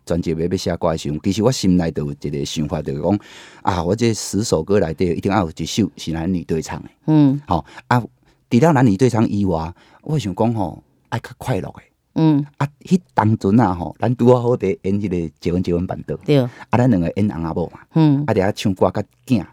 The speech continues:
Speaker 2: 是。
Speaker 1: 哦，啊，就
Speaker 2: 咱迄有情绪的。
Speaker 1: 啊。
Speaker 2: 嘿啊，
Speaker 1: 啊。
Speaker 2: 咱有情绪的都有。
Speaker 1: 迄个是对戏行的，
Speaker 2: 嗯。
Speaker 1: 吼，迄款伫音乐剧内底的歌拢对戏咧走啦，剧情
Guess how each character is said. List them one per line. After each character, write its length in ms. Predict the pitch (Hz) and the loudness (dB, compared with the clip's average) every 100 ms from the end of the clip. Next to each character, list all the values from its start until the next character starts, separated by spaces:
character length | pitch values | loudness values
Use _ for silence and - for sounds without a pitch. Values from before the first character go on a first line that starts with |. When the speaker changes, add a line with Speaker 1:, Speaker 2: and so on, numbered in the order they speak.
| _ - | _ -14
Speaker 2:
是。 300 | - - 139 | -10 -2 0
Speaker 1:
哦， 100 | 80 | 0
啊， 180 | 82 98 | 0 0
就 140 | - | 4
Speaker 2:
咱 180 | 202 208 | 6 8
迄 80 | 214 | 6
有 160 | 151 | 4
情 320 | 131 - 147 | 2 2 2
绪 280 | 143 196 156 | 2 0 -2
的。 140 | - 98 | -2 2
Speaker 1:
啊。 320 | 98 95 117 | 2 4 4
Speaker 2:
嘿 120 | 143 | 4
啊， 100 | 147 | 6
Speaker 1:
啊。 40 | 160 | 6
Speaker 2:
咱 160 | 190 | 6
有 80 | 196 | 4
情 220 | 143 147 | 4 2
绪 200 | 143 139 | 0 0
的 140 | 131 131 | 2 2
都 120 | 127 | 4
有。 60 | 123 | 4
Speaker 1:
迄 20 | |
个 80 | 202 | 4
是 120 | 117 | 2
对 240 | - 190 104 | 4 4 4
戏 260 | - 95 - | -2 -6 0
行 160 | 92 80 | 2 4
的， 80 | 170 | 4
Speaker 2:
嗯。 420 | 165 160 147 147 | 4 4 2 2
Speaker 1:
吼， 220 | 82 127 107 | 0 0 -2
迄 100 | 135 | 0
款 300 | 143 143 139 - | 4 2 2 0
伫 240 | 98 104 - | 2 2 2
音 160 | 135 | 4
乐 100 | 135 | 6
剧 140 | 120 120 | 4 2
内 140 | 82 | 2
底 360 | 110 104 85 - | 2 2 2 0
的 240 | 90 82 85 | -2 -2 0
歌 240 | 98 98 | 2 2
拢 120 | 101 95 | 2 2
对 180 | 113 | 2
戏 200 | 82 73 | 0 -4
咧 200 | 73 87 - | -4 -6 -6
走 300 | - 101 67 | 0 0 0
啦， 180 | - 73 - | -8 -14 -4
剧 160 | 107 | -2
情 260 | 90 - | -2 -6